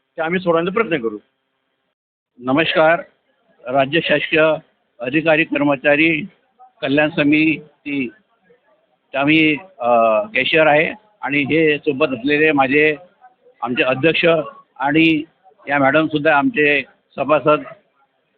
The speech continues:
Speaker 2: समितीचे सभासद आहेत. आमची ही समिती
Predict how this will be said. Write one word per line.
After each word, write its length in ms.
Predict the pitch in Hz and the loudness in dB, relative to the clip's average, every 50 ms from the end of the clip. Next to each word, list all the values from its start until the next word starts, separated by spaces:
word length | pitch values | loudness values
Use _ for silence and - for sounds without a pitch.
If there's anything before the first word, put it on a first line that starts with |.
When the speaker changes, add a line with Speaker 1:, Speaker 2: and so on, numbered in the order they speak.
| _ - | _ -8
Speaker 2:
समितीचे 680 | 147 135 147 123 - 151 139 139 160 156 151 151 139 | -4 -2 -2 0 0 -2 0 2 2 2 2 2 0
सभासद 580 | 123 - _ - 139 131 143 151 147 156 156 147 | -2 -6 _ -8 -6 0 0 0 2 2 2 2
आहेत. 200 | 139 147 147 151 - - - - - - _ _ _ _ - | 2 2 2 0 -2 -4 -12 -12 -14 -18 _ _ _ _ -8
आमची 260 | 127 143 156 - 185 | -4 -2 -2 0 2
ही 160 | 175 170 165 | 2 2 2
समिती 640 | 160 165 151 151 160 156 135 165 165 165 165 156 - | 0 0 2 2 2 2 2 2 2 2 2 0 -2